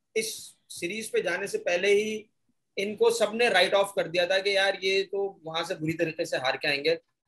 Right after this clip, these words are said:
और आज फिर इन लड़कों ने शो किया है कि नहीं, ये वहां पे गए हैं, fight करने गए हैं और इंशाल्लाह सीरीज जीत के आएंगे। अगर, अ,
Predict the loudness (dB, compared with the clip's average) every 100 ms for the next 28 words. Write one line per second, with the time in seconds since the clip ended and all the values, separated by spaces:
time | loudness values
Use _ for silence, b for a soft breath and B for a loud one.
0 | _ 4 6 4 2 0 0 2 4 2
1 | -4 _ -6 -4 -2 -2 -2 -4 -4 0
2 | 0 0 0 2 2 0 -4 -8 -8 -8
3 | -10 -12 _ _ _ _ _ 2 4 4
4 | 2 2 4 4 4 4 4 4 2 -4
5 | -16 -2 -2 2 2 2 2 2 2 2
6 | 0 -2 -2 -2 -4 -2 -2 0 0 0
7 | -2 -6 -8 -8 -14 -8 -6 -4 -2 2
8 | 2 2 4 6 4 -2 _ _ -18 -6
9 | 0 2 2